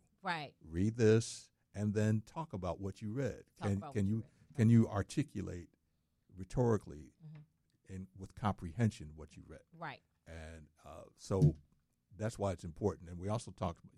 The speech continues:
Speaker 2: touched on that, uh, even r-, right now as we speak, that most who are incarcerated are either functionally or semi or actually literally
Speaker 1: Mm-hmm.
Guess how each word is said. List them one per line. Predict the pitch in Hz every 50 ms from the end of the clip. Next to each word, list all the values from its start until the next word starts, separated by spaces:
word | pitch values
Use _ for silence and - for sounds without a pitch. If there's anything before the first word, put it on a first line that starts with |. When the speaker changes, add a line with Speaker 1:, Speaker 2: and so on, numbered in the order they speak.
| 80 _ -
Speaker 2:
touched | - 85 - - 92
on | 87 85 85 - - _ _ _ _ _ _ _ 95 82
that, | 87 90 87 80 80 73 - _ _ _ -
uh, | - - - - - - _ _ _ _ _ _ _ _ _ _ _ _ _ _ _ _ _ _ -
even | - 107 98 104 104
r-, | 104 - - - - -
right | - 104 98 95
now | 101 101 101
as | 92 85
we | 87 82
speak, | - - - 165 151 - - _ _ _ _ _ _ _ _ - 87
that | 92 90 - 95
most | 101 107 110 -
who | - 117 110
are | 95 87 87
incarcerated | 85 80 - 147 160 175 - - 90 80 78 78 82 73 _
are | 92 87 87 85 82 - - - - 85 85
either | 80 80 80
functionally | - - 135 131 143 - - 139 131 127 127 -
or | - - 90 87 85 - _ _ _ _ _ _
semi | - - 117 120 123 120 113 113 110
or | 104 - 90 85 - -
actually | 101 107 - - 104 95 90 - 90 92
literally | 104 131 123 104 87 80 78 73 - _ 190
Speaker 1:
Mm-hmm. | 196 196 208